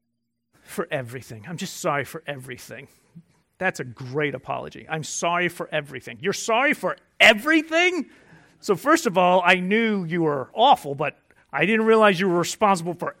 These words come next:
everything. So we have a lot to unpack." No, no, specific. Be specific. And if you don't know, invite the rebuke.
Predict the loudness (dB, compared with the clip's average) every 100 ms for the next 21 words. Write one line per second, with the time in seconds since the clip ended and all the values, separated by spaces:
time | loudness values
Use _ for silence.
0 | 6 6 6 0 -2 -2 -6 -6 -8 -16
1 | -14 -8 -8 -8 -10 _ _ _ -4 0
2 | 2 2 2 4 4 2 -8 -4 -2 -2
3 | -2 -2 -2 -2 -4 -6 -14 -14 -14 -12
4 | -10 -8 -8 -8 -6 -8 -10 _ _ _
5 | -6 -6 -10 -10 -8 -8 -8 -14 _ -20
6 | -6 0 0 0 4 4 4 4 4 4
7 | 0 -2 _ _ -2 -2 -2 0 -2 -2
8 | -6 -6 -4 -4 -6 -10 -20